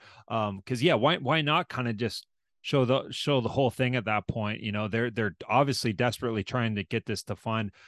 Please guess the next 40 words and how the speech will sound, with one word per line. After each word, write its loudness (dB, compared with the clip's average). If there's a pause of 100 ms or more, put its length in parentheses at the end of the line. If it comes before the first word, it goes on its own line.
(160)
I 0
mean, 4
it's 2
currently -2
at 0 (360)
fifty, 2
uh, 2
five 2
thousand 2
four -2
hundred -4
five 0
backers. -2 (800)
It's -12 (100)
what, 2
we -4
got 0
about -4
twenty -2
days 0
left, 0
twenty-ish -2
days 0
left. 0 (200)
We -6
need -2
nine 0
K. -2 (540)
<clears throat> -4
I 6
don't 6
know. 6
I, 4
I, 0 (160)
I 2
think -2
this -2
c-, -20 (300)
might 0
fund, 0